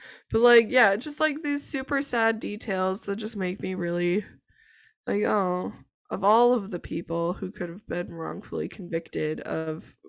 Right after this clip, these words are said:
Mal's murder, like, of course it was this guy who was super nice to her in life and, like,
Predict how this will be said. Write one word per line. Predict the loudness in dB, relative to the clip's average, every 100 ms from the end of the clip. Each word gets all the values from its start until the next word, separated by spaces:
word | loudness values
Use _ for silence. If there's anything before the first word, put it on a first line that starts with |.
| -16 -8
Mal's | -6 -6 -8
murder, | -4 0 0 0
like, | 0 -4
of | -6 -8
course | -4 -4 -4
it | -8
was | -8
this | -8
guy | -2 0 0
who | -4
was | -4
super | -4 -4 -4
nice | -4 -6 -6
to | -6
her | -6 -6 -8 -10
in | -8 -6
life | -6 -8 -10 -12
and, | -12 -10
like, | -12 -14 -14 -20